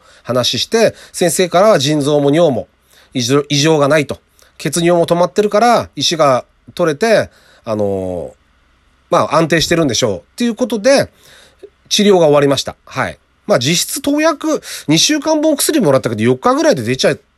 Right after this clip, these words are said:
いましたからね。だから、あのー、そんなに辛くはなかったんですけども、た-、まあ、大変は大変でしたけどね。大変でしたけど、まあ、でも、それでも安心感というか、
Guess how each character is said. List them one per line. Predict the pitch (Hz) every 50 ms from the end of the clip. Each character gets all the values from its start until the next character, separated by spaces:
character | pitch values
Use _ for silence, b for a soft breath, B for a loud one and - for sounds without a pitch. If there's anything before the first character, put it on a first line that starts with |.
| _ _ _ _
い | - 123
ま | 123 120
し | - -
た | 110
か | - 85
ら | 87
ね。 | 107 139 135 113 - _ -
だ | - 220 -
か | 202
ら、 | 165 123 98 B B B B B B B B B -
あ | 139 127
の | 123 123 120 117 117
ー、 |
そ | 117 - 233
ん | 262 262
な | 262
に | 262 262 262 254 208
辛 | - - - 233 262 269 269
く | 262 - 330
は | 269 190
な | 185 196
か | 196 220
っ | - -
た | - 123 110
ん | 104
で | 101
す | -
け | - 110
ど | 95 104
も、 | 120 139 123 110
た-、 | - -
ま | 208 190
あ、 | - _ _ -
大 | - 311 330 294
変 | 320 339
は | 320
大 | 302 294
変 | 302
で | 302
し | -
た | - 151
け | 123
ど | 98 104
ね。 | 117 120 - b b b b b b b -
大 | - 240
変 | 240 262 269
で | 269
し | 262
た | - 226 156
け | 165
ど、 | 190 208 185 180
ま | 233 240
あ、 | 226
で | 262 254
も、 | 226 170 120 b b b b b
そ | - - 240 254
れ | 269
で | 311
も | 302 269 185 147 127 - _ -
安 | 143 170 208 220
心 | 208 - 269 269 262 214
感 | 180 147 127 110
と | - 120
い | 117
う | 110 98
か、 | - 104 107